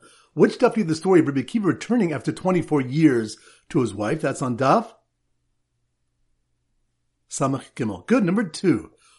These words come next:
which daf do you have a question whether an Igeris Merid is written for a Yavama? That's on daf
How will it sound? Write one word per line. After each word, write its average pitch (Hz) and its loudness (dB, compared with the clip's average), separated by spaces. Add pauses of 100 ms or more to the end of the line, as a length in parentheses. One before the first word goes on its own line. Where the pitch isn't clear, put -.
which - 0
daf 226 2
do 208 -2
you 165 -2
have 156 -2
a 156 -12
question 180 0
whether 165 2
an 160 0
Igeris 175 -4
Merid 143 2
is 127 -6
written 170 4
for 143 -4
a 117 -2
Yavama? 120 -4 (320)
That's 127 -6
on 139 0
daf 165 4